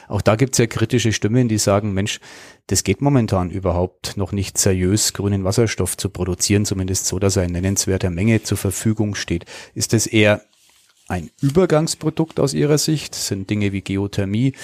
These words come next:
äh, längerfristig sinnvoller oder was versprechen Sie sich tatsächlich vom Wasserstoff? Hier in der Region in Nürnberg, äh,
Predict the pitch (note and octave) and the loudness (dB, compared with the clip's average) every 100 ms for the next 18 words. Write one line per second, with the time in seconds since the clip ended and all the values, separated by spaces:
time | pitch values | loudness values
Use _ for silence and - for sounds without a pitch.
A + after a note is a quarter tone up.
0 | - - - A2 G#2 G#2+ G#2 A2 G2+ - | -16 -14 -4 0 2 2 2 0 0 -2
1 | G2 - C3 D#3+ E3 D3+ D3 B2 G#2+ G#2+ | -2 0 0 2 2 4 4 4 4 4
2 | G#2 G#2 A#2 A2 G#2 A2+ - A#2+ - G#2 | 4 0 -6 -4 -2 -2 0 0 0 -2
3 | G#2 C3 A#2 A2 - A2 - A2+ A#2+ - | -2 -4 -4 -4 -4 -4 -2 -2 -2 -2
4 | F#2 E2+ - F#2 - - A2+ A2 G#2 G2 | -6 -6 -6 -6 -6 -2 2 2 2 0
5 | F2+ G#2+ B2 F#2+ A2+ C3+ C3+ - - G2+ | -2 0 0 -2 0 2 2 0 0 0